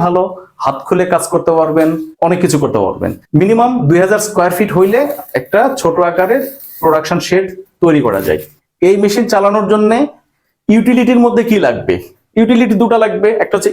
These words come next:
ইলেকট্রিসিটি, আর একটা হচ্ছে বাতাস বা কম্প্রেসর। আপনার যদি আগে থেকে কোনো ফ্যাক্টরি থাকে, definitely সেখানে কম্প্রেসরের ব্যবস্থা আছে। একেবারেই যদি নতুন হয়ে থাকেন আপনি, তাকে অ্যাডিশনাল আরেকটা কম্প্রেসর যোগ করতে হবে এখানে। তাহলে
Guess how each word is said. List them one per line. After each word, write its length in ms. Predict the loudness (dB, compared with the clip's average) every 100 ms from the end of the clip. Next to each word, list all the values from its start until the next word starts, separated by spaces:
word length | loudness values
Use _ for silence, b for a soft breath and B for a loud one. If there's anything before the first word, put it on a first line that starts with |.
| 0
ইলেকট্রিসিটি, 540 | 0 0 -2 0 0 -2 -4 _ -4
আর 80 | -2
একটা 120 | -2 -2
হচ্ছে 220 | 0 0 0 -2 -2
বাতাস 320 | -2 0 -2 -4 -8 -6
বা 80 | -4 -2
কম্প্রেসর। 520 | -2 0 -2 -2 -4 -8 _ -6 -2
আপনার 200 | 0 0
যদি 120 | 2 2 2
আগে 140 | 0 0
থেকে 120 | 0 0
কোনো 120 | 0 -2
ফ্যাক্টরি 300 | 0 0 0
থাকে, 160 | -2 0 0 0
definitely 420 | 0 0 0 -2 -2
সেখানে 240 | -2 -2 -2
কম্প্রেসরের 460 | -2 -2 -2 0 0
ব্যবস্থা 300 | 0 -2 -2 -2
আছে। 160 | -2 -6 -8 -2
একেবারেই 380 | 0 2 2 2
যদি 120 | 2 2 0
নতুন 200 | 0 0 2
হয়ে 160 | 0 0
থাকেন 180 | -2 -2 -2
আপনি, 160 | -2 -4 -2
তাকে 160 | -2 -2 -2
অ্যাডিশনাল 480 | -2 -2 0 0 -2 -4
আরেকটা 280 | -4 -2 -4 -2
কম্প্রেসর 380 | -2 0 0 0
যোগ 100 | 0 -2
করতে 160 | -4 -4
হবে 120 | -4 -4
এখানে। 180 | -6 -8 -4
তাহলে 360 | -2 -2 0